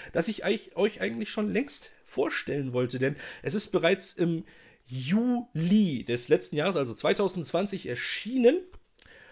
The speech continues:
Und, äh, das Ganze ist sehr interessant im, im HarperCollins Verlag erschienen,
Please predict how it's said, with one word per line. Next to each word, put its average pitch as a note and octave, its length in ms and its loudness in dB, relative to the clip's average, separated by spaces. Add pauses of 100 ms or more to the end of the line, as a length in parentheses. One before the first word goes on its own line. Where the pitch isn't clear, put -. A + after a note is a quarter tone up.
(140)
Und, D#3+ 240 0 (220)
äh, B2+ 160 2
das C3 180 2
Ganze G#3 280 4
ist - 260 -2
sehr D3+ 220 -2
interessant F#3+ 460 0
im, D3+ 220 -4
im C#3 160 -8
HarperCollins F3 640 0
Verlag G3 400 0 (300)
erschienen, G#3+ 400 0